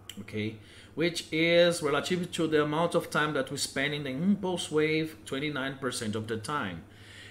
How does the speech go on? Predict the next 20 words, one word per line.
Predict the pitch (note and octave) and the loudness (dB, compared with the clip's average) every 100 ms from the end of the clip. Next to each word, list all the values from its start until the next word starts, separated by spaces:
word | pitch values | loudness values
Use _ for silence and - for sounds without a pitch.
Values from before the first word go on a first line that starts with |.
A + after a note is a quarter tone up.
| - | -8
If | D3+ D3+ | -4 2
you, | F3+ F3 D#3+ - | 4 6 2 0
if | D#3 | -4
you | F3+ | 0
remember | F3 E3+ F#3 G#3+ | 2 2 4 6
me | G#3+ G3+ | 6 6
saying, | - D#3+ D#3+ D#3+ E3+ - | 2 0 2 0 -2 -4
I | D#3 D3+ D3+ D3+ C#3+ C#3 | -6 -2 -2 -2 -2 -4
said | C#3 - D#3+ F3 D#3+ | -4 0 2 2 0
that | C#3+ C#3 - | 0 0 -4
twenty-four | D#3 E3+ E3 D#3 D#3 | -2 -2 0 2 2
percent | D#3 C#3 C3+ C3 | 2 -4 -2 -2
of | B2+ | -2
the, | B2 - - - - - - - | -4 -10 -20 -20 -20 -18 -18 -4
twenty-four | E3+ G3 G3 E3+ F3 | 0 2 4 4 4
percent | C#3+ - C#3 A#2+ | 0 -4 -4 -4
of | A#2+ | -4
the | A#2+ | -2
list, | G#2 F#2+ F2 - - | -4 -4 -6 -10 -16
okay, | - G#2 B2+ | -6 -4 -4